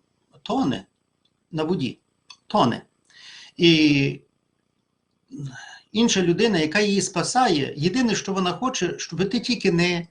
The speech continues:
не, не, не, не супротивлявся, щоб ти ніяких своїх дій якихось не робив, не хапався, там, не, не, не спасався. Ти маєш віддатися повністю в руки цієї людини, яка тебе спасає.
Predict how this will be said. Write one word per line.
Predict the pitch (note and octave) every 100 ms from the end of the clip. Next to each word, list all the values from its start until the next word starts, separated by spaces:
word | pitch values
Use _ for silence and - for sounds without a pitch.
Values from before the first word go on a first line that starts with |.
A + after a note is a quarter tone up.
| _ - _ -
не, | D3 D3+ D3+ - D#3
не, | D3+ D3 D3
не, | C#3+ D3+ D3 C#3+ C#3+ C#3+
не | D3
супротивлявся, | D#3+ E3+ E3 D3+ D#3 B2+ G2+ - - _ _
щоб | - D3+ D3
ти | F#3+
ніяких | F3 F3 G3 G3 F3+
своїх | - F3+ D3
дій | D3 G3
якихось | D3 D3 D#3+ C#3+
не | D3
робив, | C#3+ C#3+ D#3 G#2+
не | B2+
хапався, | D3+ D#3+ F#3+ F#3 -
там, | C#3+ C3+
не, | D3
не, | E3 D#3+
не | E3
спасався. | D#3 E3+ E3 C#3+ - -
Ти | -
маєш | E3 F3+ F#3 D3+ - _ _ _
віддатися | D3 D3+ E3+ E3+ D3 D3+
повністю | - F#3+ A#3+ A3 - - D#3 C#3+ -
в | C#3 C3
руки | G3 G3+ C#3
цієї | B2 - D3+ F#3+ E3
людини, | C#3+ C#3 C#3+ A3+ A3+ G3+ _ _
яка | C3+ C#3
тебе | F#3 D3 D#3
спасає. | - D3 - D3 -